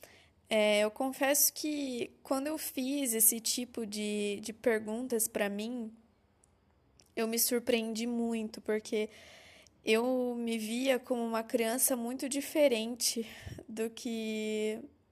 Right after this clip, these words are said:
eu realmente fui. E eu acho que isso muito por,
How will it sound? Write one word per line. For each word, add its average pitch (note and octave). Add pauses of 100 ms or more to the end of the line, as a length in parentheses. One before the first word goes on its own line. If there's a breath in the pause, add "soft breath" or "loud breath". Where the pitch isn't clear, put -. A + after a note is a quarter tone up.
eu G#3+
realmente A3
fui. G#3 (960 loud breath)
E A3
eu G#3
acho A#3
que -
isso B3+
muito C#4+
por, C#4+